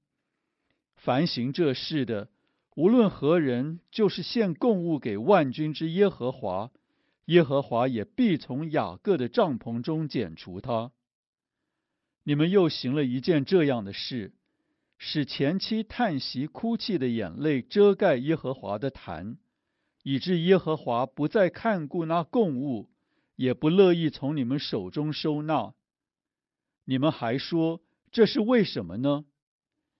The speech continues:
因耶和华在你和你幼年所娶的妻中间做见证，她虽是你的配偶，又是你盟约的妻，你却以诡诈待她。虽然神有灵的余力，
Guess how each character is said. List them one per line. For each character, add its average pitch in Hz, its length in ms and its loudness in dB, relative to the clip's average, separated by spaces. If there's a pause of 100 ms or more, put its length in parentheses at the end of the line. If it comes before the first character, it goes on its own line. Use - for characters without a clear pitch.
(140)
因 175 260 2
耶 208 160 6
和 147 180 0
华 135 300 0
在 175 260 2
你 110 300 -4 (240)
和 196 220 0
你 160 180 0
幼 214 240 4
年 151 240 2
所 165 260 0
娶 156 260 -6
的 117 120 -2
妻 196 280 -4
中 190 220 -2
间 190 220 2
做 185 240 0
见 170 360 0
证， 120 300 -4 (720)
她 156 160 -2
虽 170 260 2
是 170 220 0
你 123 160 -2
的 117 100 -4
配 175 360 2
偶， 101 280 -8 (300)
又 233 160 4
是 202 160 0
你 147 160 0
盟 120 320 -2
约 226 160 4
的 190 100 4
妻， 202 520 -4 (320)
你 139 160 -2
却 214 280 4
以 165 200 0
诡 107 320 -2
诈 180 260 4
待 117 240 0
她。 107 340 -6 (1200)
虽 - 220 0
然 147 200 6
神 131 280 -4
有 120 160 -2
灵 95 240 -6
的 147 120 2
余 98 300 -6
力， 131 360 -2